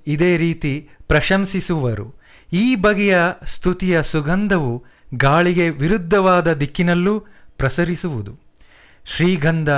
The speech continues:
ತಗರ, ನೀಲೋತ್ಪಲ ಅಥವಾ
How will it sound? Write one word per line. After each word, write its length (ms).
ತಗರ, 320
ನೀಲೋತ್ಪಲ 680
ಅಥವಾ 480